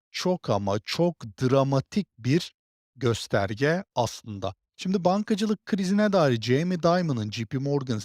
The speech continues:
C E O'sunun yaptığı bir değerlendirmeyi Erkan Öz paylaşmış.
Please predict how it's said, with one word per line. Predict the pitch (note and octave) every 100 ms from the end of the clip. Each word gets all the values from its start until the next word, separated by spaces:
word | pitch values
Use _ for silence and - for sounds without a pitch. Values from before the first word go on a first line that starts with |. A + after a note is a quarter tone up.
| -
C | D3
E |
O'sunun | C3 - G#2
yaptığı | G#2 G2 - -
bir | G#2+ G2+
değerlendirmeyi | G#2 G#2 G#2 G#2 G2 G2+ G2+
Erkan | G#2 A#2 A#2
Öz | C3+ D3+
paylaşmış. | - E3+ E3+ D3+ F#3 -